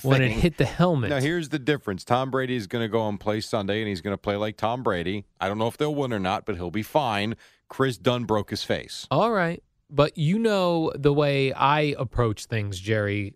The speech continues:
Speaker 1: as a, i-, if
Speaker 2: You're
Speaker 1: I were
Speaker 2: glass half empty.
Speaker 1: if I were in a game and I was on the Jaguars.
Speaker 2: You'd go right for the hand.
Speaker 1: Exactly. W W E wrestling style.
Speaker 2: Right.
Speaker 1: When you know there's an injury, Tom Brady's hand in this case,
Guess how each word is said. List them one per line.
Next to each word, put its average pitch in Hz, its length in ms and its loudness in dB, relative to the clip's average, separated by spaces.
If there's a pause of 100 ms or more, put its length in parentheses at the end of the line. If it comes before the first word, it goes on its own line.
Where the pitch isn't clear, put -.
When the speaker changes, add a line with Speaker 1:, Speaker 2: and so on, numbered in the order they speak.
Speaker 1:
as 101 300 -2
a, 92 300 -2
i-, - 140 -6
if 151 140 -4
Speaker 2:
You're 131 120 4
Speaker 1:
I 127 100 4
were 123 80 4
Speaker 2:
glass 120 160 2
half 131 180 2
empty. 92 340 -4 (120)
Speaker 1:
if 123 100 2
I 143 140 6
were 156 160 4
in 127 100 0
a 120 60 -2
game 123 420 2
and 110 80 2
I 117 120 4
was 113 160 2
on 110 120 2
the 101 80 -4
Jaguars. 98 800 0
Speaker 2:
You'd 104 160 -6
go 104 80 -4
right 101 240 -2
for - 120 -12
the 98 80 -4
hand. 78 360 -10
Speaker 1:
Exactly. 95 600 -6 (600)
W 143 380 2
W 160 420 2
E 160 120 0
wrestling 120 560 0
style. 90 560 -2
Speaker 2:
Right. 87 260 -6 (120)
Speaker 1:
When 117 180 2
you 113 100 2
know 123 300 4
there's 175 240 2
an 165 80 0
injury, 123 520 0 (920)
Tom 95 240 -4
Brady's 120 320 0
hand 131 280 4
in 104 100 0
this 98 180 -4
case, 95 320 -2